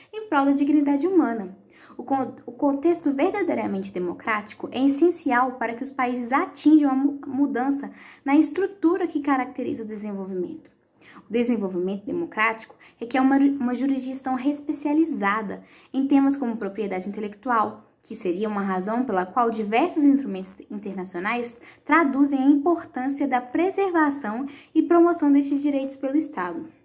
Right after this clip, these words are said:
Contudo, tais direitos não devem ser absolutos para não comprometer a plena efetivação dos direitos humanos, ou contra eles cometer abusos, devendo salvaguardar os direitos humanos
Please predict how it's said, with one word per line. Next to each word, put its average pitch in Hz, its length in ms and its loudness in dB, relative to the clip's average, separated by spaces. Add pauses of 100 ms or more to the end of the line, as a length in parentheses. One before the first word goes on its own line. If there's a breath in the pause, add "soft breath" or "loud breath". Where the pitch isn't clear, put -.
(640)
Contudo, 196 640 -4 (280 loud breath)
tais 320 220 6
direitos 269 380 0
não 294 180 4
devem 320 260 4
ser 240 180 -2
absolutos 190 580 -6
para 262 180 -4
não 269 160 0
comprometer 285 600 2
a 254 100 2
plena 269 360 0
efetivação 277 600 -2
dos 240 120 -2
direitos 247 340 -2
humanos, 240 500 2 (360 loud breath)
ou 294 220 2
contra 370 320 2
eles 381 280 2
cometer 220 400 -8
abusos, 180 640 -4 (260 soft breath)
devendo 233 300 0
salvaguardar 262 800 2
os 247 80 -4
direitos 262 380 -4
humanos 214 440 0